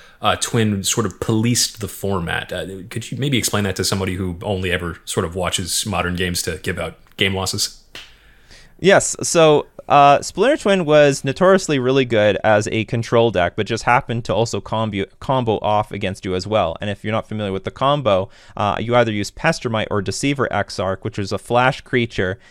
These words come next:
Speaker 2: It enters the battlefield. You can tap something your opponent controls, or you can untap something you control.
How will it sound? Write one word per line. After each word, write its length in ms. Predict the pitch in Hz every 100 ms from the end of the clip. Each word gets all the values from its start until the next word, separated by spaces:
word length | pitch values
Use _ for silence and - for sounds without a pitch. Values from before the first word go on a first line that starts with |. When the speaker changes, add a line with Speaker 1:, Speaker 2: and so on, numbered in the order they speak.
| -
Speaker 2:
It 100 | 143
enters 160 | 151 127
the 80 |
battlefield. 500 | 117 113 127 127 120
You 120 | 107 98
can 100 | 113
tap 280 | 143 143
something 300 | - 131 131
your 100 | 110
opponent 340 | 104 127 123 -
controls, 380 | 120 113 117 110
or 60 |
you 80 | 120
can 140 | -
untap 460 | - 202 202 120 113
something 360 | - 117 110 107
you 160 | 127
control. 560 | - 104 - 90 85